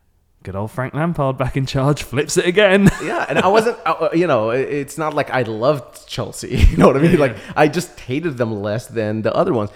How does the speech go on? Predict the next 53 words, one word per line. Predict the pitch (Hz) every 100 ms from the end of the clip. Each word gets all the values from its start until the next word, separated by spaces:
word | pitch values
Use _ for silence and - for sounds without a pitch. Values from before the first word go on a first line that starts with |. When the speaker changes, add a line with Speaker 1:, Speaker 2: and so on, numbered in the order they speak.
| - -
Speaker 2:
And, | 185
and, | 196 180
like, | 175
you | 190
talk, | 208 196 -
uh, | 143
y-, | 110 120
y-, | 135 - 147 135
you're | 139 151
talking | 143 131
about, | 113 104
like, | 104 - 107
specific | - - 120 120 -
periods | 127 113
of | 110
times, | - 123 110 104
and | 107
I, | 104
I | 113 107
totally | 131 127 104
agree | 113 127
with | 113
you, | 104
and | 110
that's | 131 123
why | 120
United's | 110 107 107 104 -
always | 107 107
gonna | 101 98
be | 117
there | 107 101
for | 107
me, | 107 101
because | - 107 - _ _ -
United | 123 127 131 120 117 -
were | 131 117 104 101
beating | 110 143 131 104
us | 110 - 113
when | 101
I |
started | 101 104 101
following | - 98 98 101
Arsenal. | 98 101 107 101 - _ -
They | 120
were |
beating | 110 156 156
us | 117 -
every | 123 120
time. | 110 113 107 101 - 110
They | 104
bought | 113 117 107
Van | 110 104
Persie. | 110 104 - 104 107